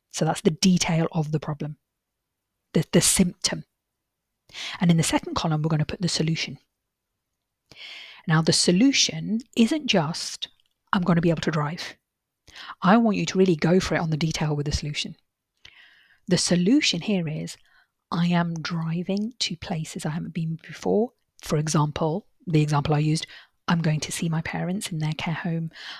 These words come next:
I am taking the kids to the new farm shop up the road. The, I've got a better relationship with the kids. We're gonna go in the summer. We're gonna do strawberry picking." I don't know.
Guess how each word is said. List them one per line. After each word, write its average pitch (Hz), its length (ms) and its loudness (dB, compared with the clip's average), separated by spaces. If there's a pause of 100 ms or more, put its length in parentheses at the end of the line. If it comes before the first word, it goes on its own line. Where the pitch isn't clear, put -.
(120)
I 165 140 2
am 156 160 0
taking 175 360 -2
the 160 60 -2
kids - 320 -4
to - 100 -4
the 160 80 -4
new 160 160 0
farm 160 360 -2
shop - 260 -4
up - 120 -8
the 160 100 -6
road. 170 480 2 (380)
The, 156 120 0 (140)
I've 165 160 -2
got - 160 0
a 180 40 0
better 151 320 2
relationship 165 800 0
with 180 100 -2
the 185 60 2
kids. - 280 -2
We're 165 80 2
gonna 151 200 2
go 147 180 2
in 151 120 -2
the 147 80 -6
summer. 196 420 2
We're 180 80 2
gonna 151 220 0
do 143 120 -2
strawberry 190 520 2
picking." - 360 -2
I 165 100 4
don't 170 180 4
know. 147 220 2